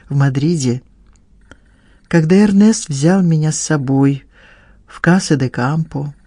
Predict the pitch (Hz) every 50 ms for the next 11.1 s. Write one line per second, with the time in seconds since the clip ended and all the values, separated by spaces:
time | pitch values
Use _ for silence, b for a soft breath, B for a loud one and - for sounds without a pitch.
0 | b b b b b b b b b b b b b b - 185 190 - - 190
1 | 185 160 170 196 208 190 180 185 170 160 156 190 220 233 196 165 143 - - -
2 | 135 131 120 - - 147 147 160 165 160 160 - 131 123 120 - - - - _
3 | _ - - 147 147 - 135 151 175 165 147 147 139 - - 135 - - - 135
4 | 135 135 139 147 160 170 160 B B B B B B 156 147 - - - 139 131
5 | 139 175 214 240 208 202 196 180 160 156 - - 120 117 113 - - - _ _
6 | _ _ _ _ _ _ _ _ B B B B B B B B B 151 170 247
7 | 294 285 - - - 214 - 220 208 - 240 233 226 208 208 196 202 202 190 -
8 | - - 151 147 151 151 143 143 - - 147 - - 147 135 135 151 156 160 160
9 | 160 - 151 156 165 175 170 - - 139 - - - 143 143 147 147 - 135 139
10 | - - 135 135 131 131 131 - - 131 131 131 127 - - - 208 220 220 214
11 | 208